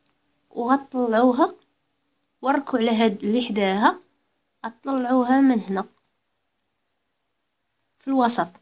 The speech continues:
الوسط ديالها. فهنا نتوما كتجروا الخيط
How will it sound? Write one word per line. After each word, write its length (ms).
الوسط 360
ديالها. 320
فهنا 240
نتوما 340
كتجروا 520
الخيط 420